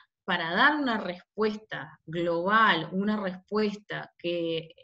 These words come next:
sirva, una respuesta que en definitiva tenga en cuenta beneficiar a la empresa, es ver efectivamente al cliente. ¿Es fácil hacer esto? Bueno, no, no es fácil,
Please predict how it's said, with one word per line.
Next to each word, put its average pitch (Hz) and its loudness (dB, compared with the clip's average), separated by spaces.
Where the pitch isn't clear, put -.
sirva, 170 -2
una 214 -2
respuesta 226 -4
que 226 0
en 185 0
definitiva 180 -2
tenga 233 4
en 196 -2
cuenta 208 2
beneficiar 165 0
a 160 0
la 151 -6
empresa, 208 0
es 214 0
ver 185 0
efectivamente 170 -4
al 170 -4
cliente. 139 -14
¿Es 349 -2
fácil 285 2
hacer 165 -2
esto? 208 -2
Bueno, 160 -4
no, 175 -4
no 180 -2
es 190 -6
fácil, - -20